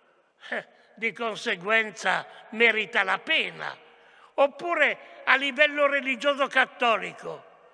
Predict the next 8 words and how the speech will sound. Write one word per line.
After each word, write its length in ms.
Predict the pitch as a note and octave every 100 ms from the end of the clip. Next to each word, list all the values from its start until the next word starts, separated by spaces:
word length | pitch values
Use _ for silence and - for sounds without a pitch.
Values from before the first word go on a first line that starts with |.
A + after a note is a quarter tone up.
| _
ah, 360 | F4 F#4 D#4 - - - -
dove 340 | F#3 G#3+ A3
c'è 140 | - A3
il 160 | F#3+
delitto 880 | F3+ A3 G3+ F3+ - B3+ A3+ - -
c'è 140 | - G3
il 120 | E3+
castigo, 760 | F#3+ F3+ - D4 A3 D#3 D3